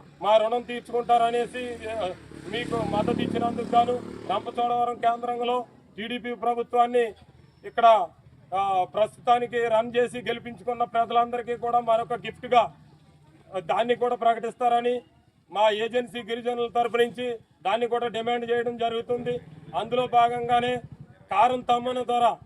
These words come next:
పేరు మీదుగా రంపచోడవరం జిల్లాని ప్రకటించాలి. ఎందుకనంటే సిపాయిల తిరుగుబాటు కంటే కూడా ముందుగా పద్దెనిమిది వందల నలభై నుంచి పద్దెనిమిది వందల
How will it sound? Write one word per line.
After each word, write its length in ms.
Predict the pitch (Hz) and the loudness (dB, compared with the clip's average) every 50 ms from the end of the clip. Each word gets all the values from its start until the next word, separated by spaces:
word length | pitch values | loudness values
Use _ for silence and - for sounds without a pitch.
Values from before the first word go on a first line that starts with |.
| - - - | -20 -8 -2
పేరు 220 | 202 220 240 247 254 | 2 4 4 4 4
మీదుగా 420 | 247 247 247 240 247 240 254 262 233 220 | 2 -2 -2 0 0 0 2 2 2 0
రంపచోడవరం 720 | 240 240 240 240 - 247 247 247 247 247 247 247 247 240 - | 0 0 -2 -2 -2 -2 0 0 0 0 0 -2 -4 -4 -4
జిల్లాని 380 | 226 233 233 240 240 240 247 | -4 2 6 6 6 6 6
ప్రకటించాలి. 760 | 233 240 233 226 233 233 233 233 - 240 240 240 247 233 220 | 6 6 6 4 4 0 -4 -2 0 0 0 0 0 -4 -6
ఎందుకనంటే 640 | 233 233 247 240 247 240 240 240 226 - 247 254 254 - - _ _ _ _ _ _ _ - | -6 -6 -6 -4 -4 -4 -4 -4 -4 -4 -4 -6 -6 -8 -16 _ _ _ _ _ _ _ -10
సిపాయిల 360 | - 214 - 254 262 262 254 | -8 -4 0 2 2 2 2
తిరుగుబాటు 540 | 247 - 247 247 247 247 226 247 247 240 240 | 0 0 -2 -4 -4 0 2 2 2 2 2
కంటే 300 | 233 240 240 - 247 247 | 0 -2 -2 0 0 0
కూడా 220 | 240 240 247 247 247 | 0 0 0 0 0
ముందుగా 460 | 226 226 240 247 254 262 254 233 180 - - | -2 -2 -4 -4 -2 2 2 2 2 2 2
పద్దెనిమిది 400 | 233 226 - 262 254 254 214 254 | 0 0 0 0 -2 -2 -4 -4
వందల 380 | 254 254 247 247 254 254 247 247 | -4 -4 -4 -2 2 2 2 4
నలభై 400 | 233 214 220 240 262 254 254 247 | 6 6 6 6 8 8 6 6
నుంచి 420 | 254 254 240 - 254 262 254 247 - - - - - _ - | 6 2 -4 -8 -10 -10 -10 -12 -16 -20 -20 -20 -12 _ 0
పద్దెనిమిది 500 | 220 233 190 262 262 262 254 254 247 254 | 0 0 2 0 -2 -2 -2 -6 -8 -6
వందల 480 | 254 247 247 254 247 262 247 240 208 | -6 -6 -4 -4 -4 0 2 2 0